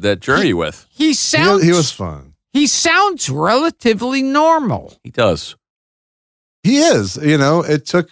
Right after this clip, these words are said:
Speaker 3: but it took the whole journey for him to get there, you know? I, I think
Speaker 1: Well, he's a hedonist.
Speaker 3: I, he's a hedonist,
Speaker 1: Yeah.
Speaker 3: and he's,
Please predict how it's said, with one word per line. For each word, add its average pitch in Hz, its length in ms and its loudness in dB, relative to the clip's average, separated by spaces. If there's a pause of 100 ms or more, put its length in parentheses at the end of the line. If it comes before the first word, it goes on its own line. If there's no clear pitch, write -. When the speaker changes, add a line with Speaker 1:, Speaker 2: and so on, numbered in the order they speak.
Speaker 3:
but 147 160 2
it 143 140 -2
took 180 280 -2
the 127 220 -2
whole 143 300 2
journey 123 460 2
for 104 200 -4
him 107 180 -2
to 104 100 -4
get 113 220 -2
there, 82 380 -12
you 101 140 -14
know? 92 440 -10
I, 98 300 -10
I 104 40 -6
think 110 320 -8 (220)
Speaker 1:
Well, 247 80 0
he's 147 100 0
a 151 60 2
hedonist. 147 640 0
Speaker 3:
I, - 760 -10
he's 147 140 4
a 151 100 4
hedonist, 165 560 2
Speaker 1:
Yeah. 185 180 2
Speaker 3:
and 135 60 2
he's, 143 360 0